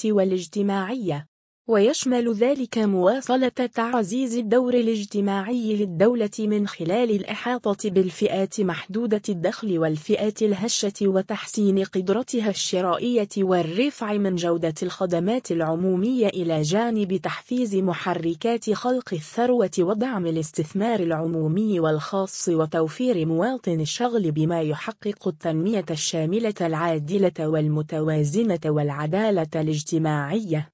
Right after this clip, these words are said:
مؤكدة أن تعزيز الأمن الغذائي والمائي والطاقة يمثل خيارا استراتيجيا للدولة باعتباره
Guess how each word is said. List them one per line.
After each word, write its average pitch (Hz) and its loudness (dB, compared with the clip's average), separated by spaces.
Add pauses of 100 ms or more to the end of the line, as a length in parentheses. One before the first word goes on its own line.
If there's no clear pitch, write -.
(160)
مؤكدة 220 0
أن 196 0
تعزيز 202 -2
الأمن 226 2
الغذائي 190 2
والمائي 170 0
والطاقة 180 0
يمثل 202 2
خيارا 196 0
استراتيجيا 170 0
للدولة 202 0
باعتباره 185 0